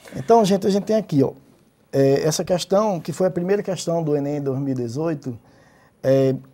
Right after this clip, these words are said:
já a nível básico e bem simples, ela, ela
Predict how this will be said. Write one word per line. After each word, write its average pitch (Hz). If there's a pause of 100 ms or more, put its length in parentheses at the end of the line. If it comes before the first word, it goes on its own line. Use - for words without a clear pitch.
(220)
já 135
a 147
nível 143
básico 135
e -
bem 127
simples, 151
ela, 135 (840)
ela 139